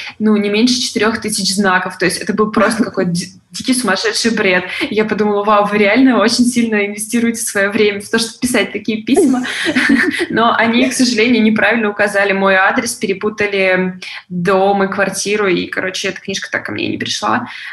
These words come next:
Вот. Так что у Синдбада очень большая ответственность передо мной.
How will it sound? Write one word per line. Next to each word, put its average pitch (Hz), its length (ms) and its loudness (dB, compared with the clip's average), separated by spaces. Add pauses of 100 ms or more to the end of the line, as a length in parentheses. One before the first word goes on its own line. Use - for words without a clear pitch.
(140)
Вот. 185 400 -8
Так - 160 -8
что - 380 -4
у - 80 -4
Синдбада 202 520 0
очень 185 280 -2
большая 180 340 -2
ответственность 185 840 -6
передо 180 300 0
мной. 185 320 2